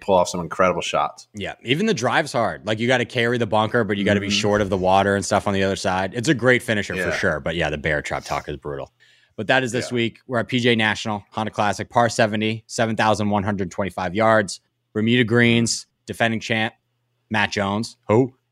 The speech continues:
Speaker 2: Uh,
Speaker 1: Matt Jones.
Speaker 2: Matt Jones, the Aussie, the guy that takes less than two seconds to hit a golf ball. So I'm looking
Speaker 1: Love
Speaker 2: forward
Speaker 1: that
Speaker 2: to
Speaker 1: guy.
Speaker 2: seeing that. Um,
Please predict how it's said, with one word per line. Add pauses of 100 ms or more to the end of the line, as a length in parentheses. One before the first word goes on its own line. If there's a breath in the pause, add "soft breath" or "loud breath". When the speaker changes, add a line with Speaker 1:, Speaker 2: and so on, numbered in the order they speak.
(300)
Speaker 2:
Uh,
Speaker 1:
Matt
Jones.
Speaker 2:
Matt
Jones, (220)
the
Aussie, (140)
the
guy
that
takes
less
than
two
seconds
to
hit
a
golf
ball.
So
I'm
looking
Speaker 1:
Love
Speaker 2:
forward
Speaker 1:
that
Speaker 2:
to
Speaker 1:
guy.
Speaker 2:
seeing
that. (300)
Um,